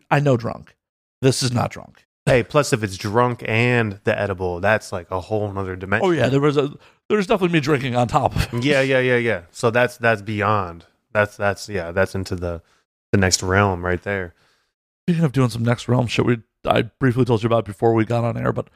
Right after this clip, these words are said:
Speaker 1: one of my buddies is in from Chicago, and he introduced me to an, this other girl that we were out at Jumbo's the other night. And while we're at Jumbo's, I don't even know how this came up in conversation. She's like, "Yeah, I microdose acid all the time."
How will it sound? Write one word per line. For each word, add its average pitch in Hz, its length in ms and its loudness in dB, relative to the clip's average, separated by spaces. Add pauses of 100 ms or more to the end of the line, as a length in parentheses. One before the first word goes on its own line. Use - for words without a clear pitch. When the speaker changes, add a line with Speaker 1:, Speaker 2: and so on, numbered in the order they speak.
(360)
Speaker 1:
one 131 180 2
of 143 80 -2
my 135 80 4
buddies 120 340 2
is 110 80 -4
in 110 100 2
from 107 200 -2
Chicago, 104 600 0 (1040)
and 120 560 2
he 127 180 0
introduced 127 360 -2
me 127 80 2
to 117 100 4
an, 113 220 -2 (760)
this 110 140 -2
other 127 300 2
girl 110 260 2
that 107 220 2 (160)
we 123 100 0
were 117 80 2
out 120 220 0 (360)
at 131 120 0
Jumbo's 127 340 2
the 110 80 2
other 104 140 0
night. 101 260 -4 (600)
And 147 160 2
while 165 120 2
we're 165 120 2
at 147 80 -4
Jumbo's, 156 420 0 (580)
I 165 80 2
don't 180 160 4
even 180 100 4
know 175 80 4
how 165 120 4
this 151 120 0
came 151 160 2
up 139 120 0
in 139 60 -2
conversation. 131 500 0
She's 139 180 -6
like, 156 120 2
"Yeah, 202 160 2
I 190 60 2
microdose 170 520 2
acid 147 240 0
all 104 120 -4
the - 80 -10
time." - 280 -12